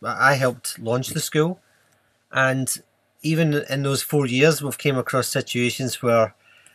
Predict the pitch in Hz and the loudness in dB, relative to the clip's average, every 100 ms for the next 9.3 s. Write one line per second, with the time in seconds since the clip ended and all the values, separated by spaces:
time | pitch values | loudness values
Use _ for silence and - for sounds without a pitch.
0 | - 120 135 131 135 117 127 117 120 120 | -8 -6 0 0 0 2 2 2 0 0
1 | 123 - 120 117 - 117 113 101 117 - | 0 0 -2 -2 0 0 0 0 -2 -2
2 | 113 98 104 107 101 98 - - - - | -8 -6 -4 -2 -4 -4 -12 -20 -20 -14
3 | 90 - 117 - 120 127 143 151 127 156 | -14 -10 -8 -2 2 6 4 4 0 0
4 | 151 139 - 135 123 - 143 143 117 - | 0 0 2 2 2 2 4 4 2 0
5 | 127 135 131 185 170 160 135 135 127 143 | 2 2 2 4 6 4 4 0 2 2
6 | 151 151 170 185 170 127 135 127 127 123 | 6 6 4 2 -2 -2 -4 -2 4 4
7 | 120 120 117 131 147 - - 117 131 123 | 2 0 2 2 2 0 -2 -2 -4 -6
8 | - - 123 117 - 113 117 - 123 113 | -8 -2 0 0 0 -2 -2 -4 -4 -2
9 | 113 135 | -2 -2